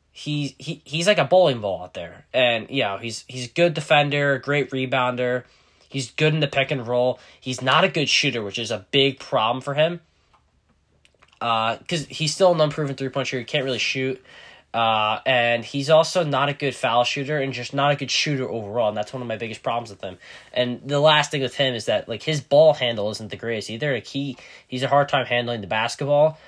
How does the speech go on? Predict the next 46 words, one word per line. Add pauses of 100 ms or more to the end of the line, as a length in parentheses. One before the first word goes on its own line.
(100)
And
I
think
that,
you
know, (280)
if
you're (180)
playing
the
four
or,
you
know, (100)
since
he's
six
seven,
he'll
probably
play
the
three. (260)
If
you
can't
handle
the
ball
as
a
three
or
four
in
this
league,
you're
gonna
have
a
tough
time, (200)
like, (380)
really
producing